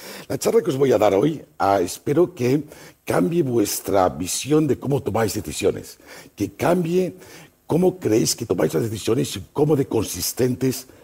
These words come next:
sois en vuestras decisiones. ¿De acuerdo? Y nos vamos a fijar en cómo el lenguaje, y veréis a lo que me refiero, realmente puede hacer que seamos menos consistentes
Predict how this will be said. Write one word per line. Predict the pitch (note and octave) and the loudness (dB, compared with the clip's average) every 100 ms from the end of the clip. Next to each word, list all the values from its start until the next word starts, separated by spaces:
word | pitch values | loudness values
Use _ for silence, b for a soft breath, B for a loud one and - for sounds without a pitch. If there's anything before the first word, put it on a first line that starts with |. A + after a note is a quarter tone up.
| B | B
sois | - G2+ G2+ - - | -4 2 2 0 -4
en | F#2 | 0
vuestras | F2+ F2 F2+ E2 | 0 2 -2 -2
decisiones. | D2 C2+ E2 C2 - - _ _ _ _ | -4 -4 -4 -6 -10 -20 _ _ _ _
¿De | - | -10
acuerdo? | - G#2+ D#3 E3 B B | -6 0 0 -2 B B
Y | A#2 | -6
nos | F#2+ | 0
vamos | D3+ E3 | 0 0
a | |
fijar | C3 - - | -4 -2 2
en | C#3+ B2 | 2 0
cómo | - E3 G3 | 2 4 4
el | D#3+ | 2
lenguaje, | G#2 F2 G#2+ C3 - D3+ - b b | 2 2 2 2 -2 -6 -8 b b
y | C#2 | -4
veréis | D2+ G2 | -2 0
a | G2 | 0
lo | E2 | -2
que | D2 | -2
me | |
refiero, | C#2+ - B2+ A#2+ B2 _ B B B B B _ | -6 -4 -2 -2 -4 _ B B B B B _
realmente | G#2+ A2 D#3 B2 C3 D3+ | 0 2 2 0 0 -2
puede | - A#2+ C#3+ | 0 0 0
hacer | D3 G2+ G2+ C#3 | 2 2 2 0
que | - A#2 | -6 -4
seamos | F#2+ G#2+ G#2+ | -2 -2 -2
menos | E2+ G2+ C#3 F3 D3+ | -6 -2 0 0 -2
consistentes | - F#2 - F2+ - G#2 F#2+ G2+ - | -4 -6 -6 -6 0 0 0 -4 -4